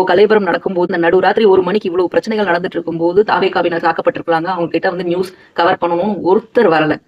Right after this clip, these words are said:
காரணம் பயம். ஒரு பாலிமர் மட்டும் வந்ததா தான் அந்த வழக்கறிஞர் மென்ஷன் பண்றாரு. ஆனா அதை தாண்டி எந்த ஒரு ஊடகமும் வந்து நிக்கலைங்க. ஆனா தலைவர் விஜய் அவர்கள் பரப்புரைக்கு ஆரம்பிக்கிறாருனாவே பின்னாடியே வேனை தூக்கிட்டு, க-, ஜீப்பை தூக்கிட்டு மேல உட்காந்துட்டு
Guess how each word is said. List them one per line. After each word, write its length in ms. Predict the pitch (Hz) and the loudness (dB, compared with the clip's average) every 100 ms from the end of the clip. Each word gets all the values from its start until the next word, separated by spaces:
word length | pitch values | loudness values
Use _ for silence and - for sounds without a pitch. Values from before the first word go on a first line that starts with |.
| _ _ _ | _ _ _
காரணம் 360 | 190 202 214 233 - - | 0 2 2 -2 -8 -6
பயம். 320 | 143 165 190 - - _ _ - | -2 0 0 -4 -20 _ _ -6
ஒரு 120 | 165 160 | -4 0
பாலிமர் 340 | 165 202 190 | 2 2 0
மட்டும் 260 | 165 - 202 | -2 0 0
வந்ததா 240 | 175 180 | 0 -2
தான் 160 | 165 196 | 0 0
அந்த 100 | 180 | 0
வழக்கறிஞர் 420 | 160 165 175 170 160 | 0 0 -2 0 -2
மென்ஷன் 240 | 151 170 | -4 -6
பண்றாரு. 300 | 160 156 156 - _ _ _ _ - | -4 -2 -4 -8 _ _ _ _ -8
ஆனா 180 | 147 151 202 - | -2 -2 -2 -4
அதை 120 | 151 147 - | -4 -2 0
தாண்டி 360 | 208 262 269 294 175 | 2 4 4 4 4
எந்த 260 | 175 202 254 285 | 2 4 4 4
ஒரு 120 | 277 262 | 4 4
ஊடகமும் 340 | 254 254 254 | 4 4 4
வந்து 160 | 226 214 | 2 0
நிக்கலைங்க. 360 | 196 202 190 202 - _ _ _ - | -2 -2 -2 -6 -12 _ _ _ -4
ஆனா 220 | 160 185 285 311 - - | 0 2 2 0 -8 0
தலைவர் 240 | 175 170 | 4 4
விஜய் 180 | 170 214 | 4 4
அவர்கள் 240 | 220 208 180 | 4 2 0
பரப்புரைக்கு 380 | 180 196 196 185 | 0 2 2 2
ஆரம்பிக்கிறாருனாவே 640 | 196 185 185 185 190 226 | 0 0 0 0 0 -2
பின்னாடியே 340 | 180 190 190 185 190 220 | 0 2 4 6 6 4
வேனை 160 | 196 202 | 2 -2
தூக்கிட்டு, 280 | - 185 208 214 | -4 0 0 2
க-, 280 | 180 156 151 | 2 2 0
ஜீப்பை 180 | 156 202 190 | -2 -2 -2
தூக்கிட்டு 320 | 185 190 202 | 0 0 0
மேல 160 | 185 190 | 2 0
உட்காந்துட்டு 320 | 175 175 226 | 0 2 4